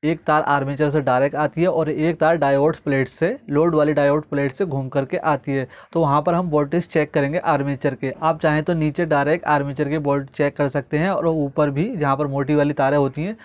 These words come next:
वहाँ पर भी आर्मेचर के बोल्ट चेक कर सकते हैं। तो वहाँ पर जो बोल्ट आने चाहिए वो बारह बोल्ट आने चाहिए एसी में,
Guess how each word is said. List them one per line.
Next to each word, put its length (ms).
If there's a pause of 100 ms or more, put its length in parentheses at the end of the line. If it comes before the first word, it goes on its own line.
(220)
वहाँ 300
पर 140
भी 120
आर्मेचर 440
के 120
बोल्ट 360
चेक 280
कर 180
सकते 320
हैं। 180 (260)
तो 80
वहाँ 220
पर 120
जो 140
बोल्ट 300
आने 220
चाहिए 440 (440)
वो 220
बारह 320
बोल्ट 360 (160)
आने 220
चाहिए 480
एसी 320
में, 280